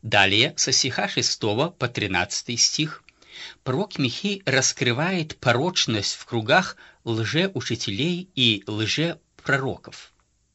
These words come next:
И сегодня обратим наше внимание на первое, на обилие пророков того времени, второе,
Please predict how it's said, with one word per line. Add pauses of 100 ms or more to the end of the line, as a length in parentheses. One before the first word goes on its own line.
И
сегодня (440)
обратим
наше
внимание
на (200)
первое, (560)
на
обилие
пророков
того
времени,
второе,